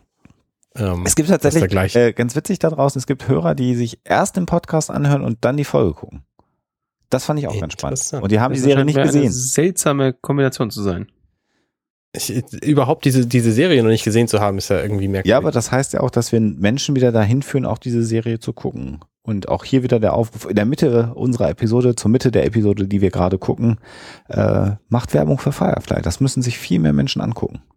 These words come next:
Speaker 1: Genau.
Speaker 2: So. Ja. Äh,
Speaker 1: Das ist ja auch unser eigentlicher Auftrag, Leute dazu zu bewegen, Firefly zu
Speaker 2: weil ich ja nicht nur von N S A und Pharma-Lobby und anderen Leuten bezahlt werde, sondern auch direkt von Joss Whedon, damit die,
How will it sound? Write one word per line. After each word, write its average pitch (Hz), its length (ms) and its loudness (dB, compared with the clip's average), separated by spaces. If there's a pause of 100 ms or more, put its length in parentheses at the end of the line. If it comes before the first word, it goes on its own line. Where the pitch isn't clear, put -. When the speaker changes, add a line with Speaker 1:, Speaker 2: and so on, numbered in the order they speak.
(720)
Speaker 1:
Genau. 135 280 -4 (440)
Speaker 2:
So. - 100 -12 (1000)
Ja. 73 240 -2 (580)
Äh, 117 80 2
Speaker 1:
Das 110 380 2
ist - 20 -8
ja 139 80 2
auch 123 80 -2
unser 131 180 2
eigentlicher 135 320 0
Auftrag, 92 380 -4 (160)
Leute 120 260 2
dazu 117 300 -2
zu 123 140 -6
bewegen, 123 440 2
Firefly 113 520 -4
zu 104 100 -8
Speaker 2:
weil 104 160 2
ich - 100 0
ja 110 100 2
nicht 123 220 -2
nur 117 180 2
von 104 220 -2
N 117 220 2
S 127 180 0
A 113 400 2
und 95 180 -4
Pharma-Lobby 110 540 0
und 98 100 -2
anderen 120 280 2
Leuten 113 280 0
bezahlt 104 340 -2
werde, 98 180 0
sondern 92 220 -2
auch 92 140 -6
direkt 120 300 2
von 107 140 0
Joss 98 260 -2
Whedon, 107 260 2
damit 95 280 0
die, 98 240 2